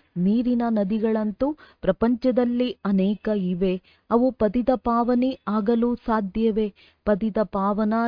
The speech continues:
ಎಂದು ಒಬ್ಬ ತಂದೆಗೆ ಹೇಳಲಾಗುತ್ತದೆ. ಅವರು ಯಾವಾಗ ಬರುತ್ತಾರೆಯೋ ಆಗ ಪಾವನರನ್ನಾಗಿ ಮಾಡುತ್ತಾರೆ. ಭಾರತದ ಮಹಿಮೆಯು ಬಹಳ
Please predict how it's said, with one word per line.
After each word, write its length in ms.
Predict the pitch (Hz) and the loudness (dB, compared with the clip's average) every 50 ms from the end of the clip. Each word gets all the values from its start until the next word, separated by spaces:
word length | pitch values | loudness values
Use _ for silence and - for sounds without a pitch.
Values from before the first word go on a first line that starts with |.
| 233 208 202 | 0 0 0
ಎಂದು 260 | 190 196 202 185 208 190 - _ - | 0 0 0 0 -2 -2 -4 _ -4
ಒಬ್ಬ 320 | 190 208 190 185 208 202 185 - | -4 -2 -2 0 0 0 0 0
ತಂದೆಗೆ 600 | 196 190 190 208 190 214 208 196 165 185 180 180 - _ _ _ _ _ _ | -2 -2 -2 0 0 0 0 0 0 -2 -4 -4 -6 _ _ _ _ _ _
ಹೇಳಲಾಗುತ್ತದೆ. 1120 | 190 196 208 220 226 226 208 196 190 185 185 175 170 175 165 - - 185 185 170 160 180 175 175 - _ - _ _ _ - | 0 2 2 2 2 0 -2 -2 -2 -2 -2 -2 -4 -6 -6 -4 -2 -2 -2 -2 -2 -4 -6 -8 -10 _ -20 _ _ _ -2
ಅವರು 340 | 208 226 226 247 240 247 247 - - _ 185 | 0 2 4 4 2 2 -2 -4 -6 _ -2
ಯಾವಾಗ 520 | 196 196 196 202 190 220 220 226 220 196 233 233 233 226 190 | 0 0 0 0 0 0 0 -2 -2 -2 -2 -2 0 0 0
ಬರುತ್ತಾರೆಯೋ 960 | 185 196 214 240 240 - _ _ - 214 208 202 202 202 202 196 190 196 180 185 190 - _ - _ _ _ 180 | 0 0 0 0 -4 -6 _ _ -4 -2 -2 -2 0 0 -2 -2 0 -2 -2 -4 -4 -8 _ -20 _ _ _ -2
ಆಗ 240 | 180 196 220 208 190 185 185 196 202 - _ | -2 -2 0 0 -2 -4 -4 -6 -10 -8 _
ಪಾವನರನ್ನಾಗಿ 1120 | 196 185 185 214 220 240 233 220 220 208 196 196 185 190 185 185 185 185 185 185 175 185 175 175 _ _ _ - | -2 0 0 0 0 -2 -2 -2 -2 -2 -2 -2 -2 -2 -2 -2 -2 -2 -4 -4 -6 -8 -8 -10 _ _ _ -6
ಮಾಡುತ್ತಾರೆ. 880 | 175 175 185 190 190 190 185 165 _ _ 180 175 175 180 180 170 175 180 180 _ - - - _ _ - | -4 -2 -2 0 -2 -2 -4 -6 _ _ -6 -6 -4 -4 -4 -4 -4 -4 -6 _ -16 -20 -20 _ _ -2
ಭಾರತದ 600 | 170 196 190 208 226 233 190 - 208 202 175 185 180 - _ _ _ - | -2 0 0 0 0 -2 -2 -2 -4 -2 -2 -4 -6 -6 _ _ _ -4
ಮಹಿಮೆಯು 580 | 175 196 208 226 247 247 240 226 214 202 185 180 180 - 165 | -2 0 2 2 2 2 2 0 0 -2 -2 -4 -6 -6 -6
ಬಹಳ 380 | 170 180 185 202 226 233 220 | -4 -4 -2 -2 -2 -2 -2